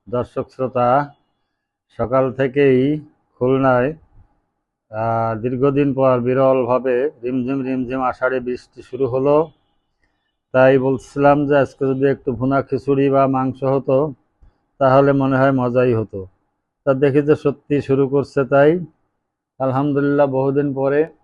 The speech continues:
এই খুলনার এই বৃষ্টিকে উপভোগ করতেছি, বৃষ্টি বিলাসের অংশ খিচুড়ি, খাবার এবং মাংস ভুনা। তো আপনারা যদি কেউ কাছাকাছি থাকেন তো চলে আসতে পারেন।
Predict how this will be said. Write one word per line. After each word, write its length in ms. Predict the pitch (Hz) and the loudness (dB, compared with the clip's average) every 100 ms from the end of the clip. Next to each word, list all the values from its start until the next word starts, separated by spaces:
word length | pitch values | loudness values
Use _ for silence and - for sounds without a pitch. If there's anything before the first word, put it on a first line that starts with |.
| _ _ _ _ _ - | _ _ _ _ _ -6
এই 100 | 131 | -6
খুলনার 460 | - 135 143 143 139 | -2 -2 0 2 2
এই 80 | |
বৃষ্টিকে 540 | 135 127 - - 135 147 | 2 -2 -4 -6 0 2
উপভোগ 400 | 131 131 131 139 | 2 0 -2 -2
করতেছি, 380 | 147 - - 139 | -6 -6 -6 -4
বৃষ্টি 340 | 123 - 139 | -4 -8 -6
বিলাসের 380 | 131 139 135 135 | 0 0 0 0
অংশ 340 | 135 131 - 147 175 - _ _ - | 0 -2 0 2 2 -2 _ _ -8
খিচুড়ি, 520 | 123 131 139 143 185 - _ _ _ _ _ _ | -4 2 2 2 0 -4 _ _ _ _ _ _
খাবার 400 | - 127 135 139 | -4 0 2 4
এবং 340 | 135 135 131 | 2 0 -2
মাংস 300 | 135 131 127 | -2 -4 -2
ভুনা। 380 | 131 120 139 156 - _ _ _ _ _ _ _ _ _ _ _ _ _ _ _ _ _ _ _ _ | -2 -2 -2 -2 -6 _ _ _ _ _ _ _ _ _ _ _ _ _ _ _ _ _ _ _ _
তো 300 | 139 131 131 - _ _ _ _ _ _ _ | 6 8 8 4 _ _ _ _ _ _ _
আপনারা 600 | 139 135 143 143 143 143 240 _ _ _ 123 | -4 -2 2 6 6 4 -2 _ _ _ -6
যদি 220 | 135 139 | -4 -2
কেউ 180 | 135 147 | 0 -2
কাছাকাছি 480 | 139 131 139 135 147 | 2 2 2 0 -4
থাকেন 340 | 135 123 143 | -2 -2 -2
তো 80 | 139 | -4
চলে 240 | 131 139 139 | -4 0 0
আসতে 280 | 131 - | -2 -2
পারেন। 440 | 143 147 160 185 | 4 6 4 2